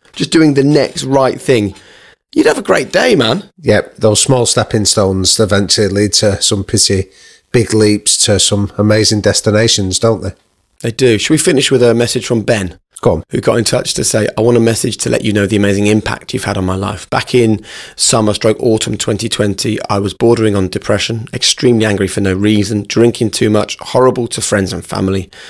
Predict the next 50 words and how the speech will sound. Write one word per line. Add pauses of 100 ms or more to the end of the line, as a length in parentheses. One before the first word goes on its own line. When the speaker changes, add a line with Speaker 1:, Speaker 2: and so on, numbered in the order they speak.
(180)
Speaker 1:
I
was
in
a
job
I
didn't
like,
and
I
suffered
an
A
C
L
rupture. (800)
And
football
was
the
only
thing
that
I
had. (140)
However,
listening
to
your
podcast
has
changed
me
forever. (640)
Not
even
two
years
down
the
line,
I'm
mentally
in
the
best
place
I've
ever
been.